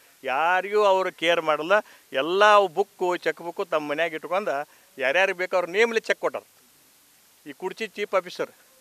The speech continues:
ಮಹಾಜನ್ ಅಂತೇಳಿ ಅವ್ರ ಹೆಸರಲ್ಲಿ ಹತ್ತು ಲಕ್ಷ ರೂಪಾಯಿ check ಕೊಟ್ಟಾರ.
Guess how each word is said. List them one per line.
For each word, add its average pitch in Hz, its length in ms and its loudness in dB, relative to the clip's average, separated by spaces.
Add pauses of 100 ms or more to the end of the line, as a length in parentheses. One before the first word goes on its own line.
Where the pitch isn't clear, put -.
(160)
ಮಹಾಜನ್ 151 340 2
ಅಂತೇಳಿ 127 260 -6 (380)
ಅವ್ರ 220 200 2
ಹೆಸರಲ್ಲಿ 214 380 -2
ಹತ್ತು 190 200 -2
ಲಕ್ಷ 175 140 -8
ರೂಪಾಯಿ 185 260 -12
check 135 100 -12
ಕೊಟ್ಟಾರ. - 240 -20